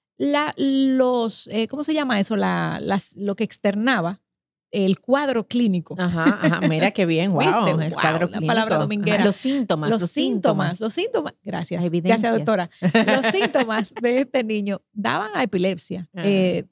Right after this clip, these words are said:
Speaker 1: mira, un epiléptico convulsiona,
Speaker 2: Sí.
Speaker 1: eh, violentamente,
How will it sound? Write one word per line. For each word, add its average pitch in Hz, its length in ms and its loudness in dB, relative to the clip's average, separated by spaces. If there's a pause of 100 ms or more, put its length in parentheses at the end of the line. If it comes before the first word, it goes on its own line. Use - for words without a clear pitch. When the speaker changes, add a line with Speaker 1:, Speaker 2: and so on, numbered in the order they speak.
Speaker 1:
mira, 208 380 4
un 277 120 0
epiléptico 285 600 -2
convulsiona, 240 880 0
Speaker 2:
Sí. 180 260 -4
Speaker 1:
eh, 196 380 2 (340)
violentamente, 202 1040 2